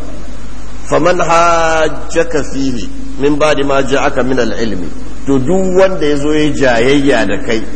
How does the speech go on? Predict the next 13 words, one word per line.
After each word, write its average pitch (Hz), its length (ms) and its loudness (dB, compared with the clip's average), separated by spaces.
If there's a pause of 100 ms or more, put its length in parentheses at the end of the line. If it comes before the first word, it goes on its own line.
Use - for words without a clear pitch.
(160)
ya 135 120 2
kawo 135 320 2
hujja, 127 400 0
ka 113 100 -2
kawo 123 300 0
hujja, 110 400 0
mu-, 117 160 -2
al-muhajjat 135 840 0
shine 147 280 0
kowa 143 180 2
ya 131 60 2
kafa 113 240 -2
hujja. 98 340 -2